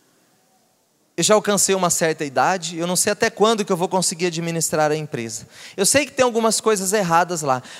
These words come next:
mas eu gostaria que vocês dois tomassem conta da empresa pra mim. Eu gostaria que vocês dois assumissem isso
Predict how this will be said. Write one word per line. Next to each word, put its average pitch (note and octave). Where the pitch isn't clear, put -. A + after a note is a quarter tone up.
mas F3+
eu A3
gostaria A#3
que G#3
vocês A3
dois G3
tomassem A#3
conta G#3
da G3
empresa E3+
pra F3+
mim. A#2
Eu F3+
gostaria A#3+
que A#3+
vocês A#3
dois A3
assumissem A#3+
isso C#4